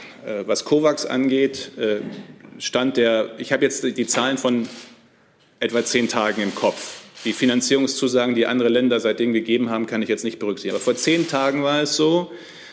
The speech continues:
dass eine von fünf Impfdosen, die über covax weltweit finanziert werden, aus Deutschland finanziert werden. Eine von fünf. Wir sind der zweitgrößte Geldgeber und übernehmen damit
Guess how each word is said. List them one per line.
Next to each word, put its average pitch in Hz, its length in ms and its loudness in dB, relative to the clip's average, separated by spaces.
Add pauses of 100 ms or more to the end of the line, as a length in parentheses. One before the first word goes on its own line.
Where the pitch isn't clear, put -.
(100)
dass 110 160 2
eine 156 360 2
von 147 220 2
fünf 208 480 0
Impfdosen, 98 800 -2 (400)
die 123 60 -2
über 113 220 0
covax 160 600 2
weltweit 127 480 2
finanziert 120 640 -4
werden, 113 300 0
aus 113 180 -8
Deutschland - 380 -8
finanziert - 500 -16
werden. - 140 -18 (840)
Eine 120 280 -4
von 123 240 -12
fünf. - 180 -10 (1700)
Wir 113 80 -8
sind 113 140 -2
der 117 80 2
zweitgrößte 127 600 0
Geldgeber - 500 -6 (1900)
und - 300 -8
übernehmen 123 460 2
damit 135 520 0